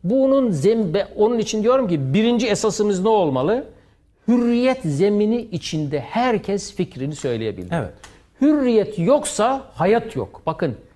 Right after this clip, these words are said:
Speaker 1: bu insanlar inanıyorsa bütün İslam hukukçularının söylediği bir söz vardır. Hakikaten inanıyorsa ben kimseye inancıyla itham etmem. Ama bir sıkıntı var uygulamadan gördüğüm bir sıkıntı var. Bütün İslam hukukçuları derler ki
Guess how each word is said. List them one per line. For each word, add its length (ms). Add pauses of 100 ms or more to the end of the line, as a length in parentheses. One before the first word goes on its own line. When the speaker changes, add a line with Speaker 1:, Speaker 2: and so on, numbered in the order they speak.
(440)
Speaker 1:
bu 100
insanlar 600 (120)
inanıyorsa 800 (120)
bütün 260
İslam 340
hukukçularının 580
söylediği 500
bir 40
söz 240
vardır. 340 (280)
Hakikaten 400
inanıyorsa 520
ben 160
kimseye 320
inancıyla 400
itham 280
etmem. 340 (680)
Ama 380 (680)
bir 180
sıkıntı 580
var 260
uygulamadan 680
gördüğüm 380
bir 60
sıkıntı 400
var. 120 (920)
Bütün 360
İslam 300
hukukçuları 560
derler 400
ki 240